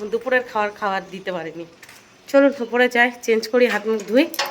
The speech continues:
আগে বাবাকে কিছু খেতে দিই, তারপরে আপনাদের সাথে কথা হচ্ছে। ঘরে ঢুকে তাড়াতাড়ি করে চেঞ্জ করে হাত মুখ ধুয়ে বাবাকে খেতে দিয়ে দিয়েছি, আর বাবা বলছে একা খেতে বসবে না, তো সেই জন্য মামামকে অল্প করে মাছের তরকারি দিয়ে ভাত দিয়ে দিয়েছি।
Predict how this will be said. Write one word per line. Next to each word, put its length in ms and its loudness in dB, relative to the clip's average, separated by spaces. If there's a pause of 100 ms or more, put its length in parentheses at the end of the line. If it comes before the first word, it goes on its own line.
(420)
আগে 160 -2
বাবাকে 360 -2
কিছু 260 -4
খেতে 300 -2
দিই, 200 4
তারপরে 400 0
আপনাদের 400 -6
সাথে 200 -2
কথা 200 -8
হচ্ছে। 300 -10 (500)
ঘরে 300 10
ঢুকে 400 4 (140)
তাড়াতাড়ি 340 4
করে 220 4
চেঞ্জ 320 2
করে 200 2
হাত 340 0
মুখ 140 0
ধুয়ে 300 2
বাবাকে 400 0
খেতে 340 2
দিয়ে 240 2
দিয়েছি, 380 -2 (300)
আর 120 4
বাবা 260 4
বলছে 280 4 (120)
একা 240 2
খেতে 280 4
বসবে 380 2
না, 100 -4
তো 140 -6
সেই 220 2
জন্য 220 4
মামামকে 560 4
অল্প 320 4
করে 200 4
মাছের 380 0
তরকারি 340 2
দিয়ে 240 -2
ভাত 220 -2
দিয়ে 240 -2
দিয়েছি। 340 -8